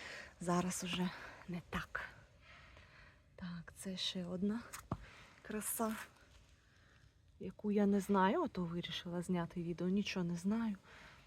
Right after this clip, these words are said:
Якісь такі, як кувшинчики у неї. Вона блакитна.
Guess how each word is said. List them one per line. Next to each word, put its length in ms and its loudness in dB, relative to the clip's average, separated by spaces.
Якісь 300 -8
такі, 300 -8
як 180 -2
кувшинчики 840 2
у 200 -4
неї. 160 -6
Вона 260 4
блакитна. 800 0